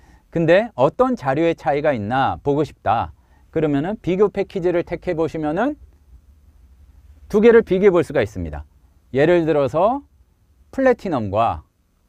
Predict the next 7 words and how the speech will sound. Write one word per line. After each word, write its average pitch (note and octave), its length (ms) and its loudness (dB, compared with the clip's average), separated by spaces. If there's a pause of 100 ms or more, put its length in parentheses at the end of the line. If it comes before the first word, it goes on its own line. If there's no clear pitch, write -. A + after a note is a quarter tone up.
(340)
다이아몬드를 E3 640 0
비교해 C3+ 300 -4
보고 A2+ 240 -4
싶다. F#2 420 -6
그럼 B2 220 -6
비교를 C3 460 -4
해보면 D#3 500 -4